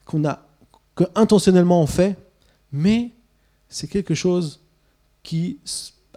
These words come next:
arrive et dont on, parfois on a du mal à se rendre compte. Alors, quatre conseils, aussi avec des, des textes bibliques qui nous encouragent à le faire. Premièrement,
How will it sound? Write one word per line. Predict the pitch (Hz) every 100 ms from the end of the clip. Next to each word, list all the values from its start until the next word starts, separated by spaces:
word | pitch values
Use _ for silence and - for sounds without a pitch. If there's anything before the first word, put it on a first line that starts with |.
| -
arrive | 151 156 175 143
et |
dont | 135 143
on, | 143
parfois | 127 - 147
on | 135
a | 131
du | 127
mal | 139
à | 127
se | -
rendre | 120
compte. | - 120
Alors, | 147 - -
quatre | 240 -
conseils, | 190 151 143 127 117 _ _ _ _ _ _ _
aussi | 233 226 247
avec | 202 151 131
des, | 135 120 - _ _ -
des | 131
textes | 208 156
bibliques | 175 156 196
qui | -
nous | 143 135
encouragent | 143 147 147 131
à |
le | 120
faire. | 127 120
Premièrement, | - 202 185 175 196